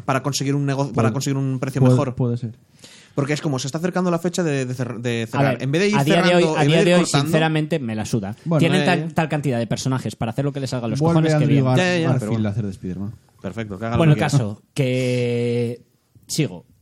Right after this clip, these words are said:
Speaker 3: Eh, Hobbs and Shaw, ya lo dije, no me gustó, pero me gustó.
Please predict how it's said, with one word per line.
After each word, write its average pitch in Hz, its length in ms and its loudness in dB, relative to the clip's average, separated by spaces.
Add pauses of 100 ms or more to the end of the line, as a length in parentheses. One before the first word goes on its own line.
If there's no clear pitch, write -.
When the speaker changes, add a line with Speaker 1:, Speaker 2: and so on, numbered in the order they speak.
(260)
Speaker 3:
Eh, 127 1080 -4
Hobbs 135 160 -2
and 127 80 -2
Shaw, 151 240 -2
ya 127 140 -4
lo 127 60 0
dije, 135 340 -2 (300)
no 156 160 0
me 156 60 -2
gustó, 135 260 -6
pero 113 100 -12
me 113 80 -12
gustó. 147 400 -16